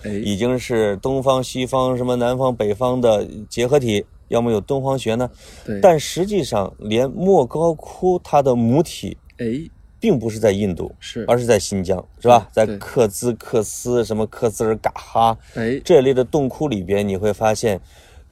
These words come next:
Speaker 2: 敦煌的那些壁画和它的泥塑是从他那儿发展来的，
Speaker 1: 哎。
Speaker 2: 而且又朝着中原悄悄地又进了一步，对吧？
Speaker 1: 对，所以当你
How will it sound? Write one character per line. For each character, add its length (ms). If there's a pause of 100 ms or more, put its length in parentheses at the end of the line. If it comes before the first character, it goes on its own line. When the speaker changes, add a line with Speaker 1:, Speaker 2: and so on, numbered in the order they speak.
(100)
Speaker 2:
敦 180
煌 380
的 240
那 180
些 240
壁 320
画 320
和 140
它 240
的 180
泥 280
塑 200
是 200
从 260
他 300
那 60
儿 100
发 160
展 160
来 160
的， 180
Speaker 1:
哎。 260 (140)
Speaker 2:
而 140
且 280 (380)
又 180
朝 220
着 100
中 220
原 260
悄 220
悄 160
地 80
又 160
进 260
了 80
一 140
步， 240 (220)
对 100
吧？ 140
Speaker 1:
对， 200
所 80
以 80
当 240
你 220